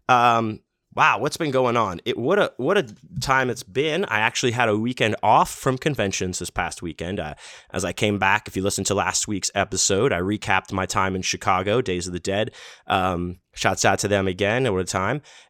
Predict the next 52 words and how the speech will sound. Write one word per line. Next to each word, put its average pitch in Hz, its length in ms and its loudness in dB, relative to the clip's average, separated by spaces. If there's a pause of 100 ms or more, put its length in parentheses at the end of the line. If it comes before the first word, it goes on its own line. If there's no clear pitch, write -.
And, 110 320 2
uh, 104 500 2
I 107 100 2
got 113 160 0
to 113 80 -2
come 143 220 2
home, 147 400 2 (100)
and, 117 560 0 (220)
uh, 98 320 2
we 107 100 0
drove 117 320 4
in, 127 200 2
straight 104 340 0
shot, 120 400 2
like 101 200 -4
I 101 40 -4
said 110 300 -2
last 98 240 -4
time, 104 240 -2
twenty-four 98 560 -4 (200)
hours 101 280 0
straight. 117 400 0 (340)
Got 110 240 2
home 117 300 0
and 92 120 -2
actually, 104 420 -2 (920)
you 113 80 0
know, 90 100 0
got 131 220 2
to 143 80 0
have 143 160 2
some 151 160 0
time 147 320 4
to 110 40 -2
chill 160 300 4
here 151 220 2
at 131 80 -2
the 113 80 -2
house, 160 400 0
reorganize, 117 960 0
kinda 95 200 -4
reset 107 600 0
without 98 320 -4
having 101 180 0
to 92 60 -2
turn 104 240 0
around 98 300 2
and 92 120 -2
leave 101 300 -4
two 101 180 -4
days 98 240 -2
later 127 440 2